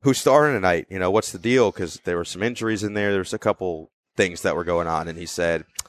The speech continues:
uh, "Kawhi's starting tonight." And we both looked at each other like, "Whoa, really?" 'Cause he hadn't really been even going full contact in practices and stuff. He goes, "Yeah, we, uh, we cleared it with him. He's good to go. He wants to play."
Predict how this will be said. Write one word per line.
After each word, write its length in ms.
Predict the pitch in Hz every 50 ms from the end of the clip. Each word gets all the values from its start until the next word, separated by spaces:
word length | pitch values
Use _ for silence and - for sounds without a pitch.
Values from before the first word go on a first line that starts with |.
| _ _ _ _ _ _ - -
uh, 220 | 85 82 80 80
"Kawhi's 360 | - - 101 95 92 87 -
starting 300 | - - 69 65 - _ _ _
tonight." 300 | - 80 78 76 - - _ _ _
And 120 | - 98 90
we 100 | 90 90 - _ _ _
both 220 | 120 120 127 113 113
looked 180 | 117 123 -
at 40 | 113
each 140 | 95 - 113
other 100 | 85 85
like, 140 | 85 78 90
"Whoa, 500 | 110 156 196 190 135 101 90 80 - - _ _ _ _ _ _ _ _ _ _
really?" 300 | 87 104 123 160 214 190
'Cause 220 | - 120 107 -
he 80 | 127 123
hadn't 220 | 120 117 107 113
really 180 | 113 107 107 107
been 180 | - 107 101
even 400 | 104 104 95 104 98 101 98 90 - _ _ _ _ -
going 260 | 113 110 107 104 92
full 280 | - - 120 104 - _ _ _ _ _
contact 580 | - 123 113 113 - - 120 107 101 - - 104
in 180 | 98 95 90 87
practices 540 | 120 127 131 131 - 113 - - 104 95 98
and 100 | 101 95
stuff. 260 | - - 104 98 98 -
He 40 | 87
goes, 220 | 90 87 85 -
"Yeah, 220 | 104 110 113 107 - - _ _ - - - - - _ _ -
we, 180 | 95 92 90 87
uh, 240 | 85 82 82 82 82
we 80 | 87
cleared 220 | - - 135 127 131
it 40 |
with 140 | 127 127 117
him. 160 | 123 120 117
He's 160 | 110 104 95 -
good 140 | 113 104
to 60 | 107 95
go. 140 | 101 101 98
He 40 | 98
wants 240 | 92 92 92 -
to 60 | - -
play." 340 | _ 90 85 78 78 82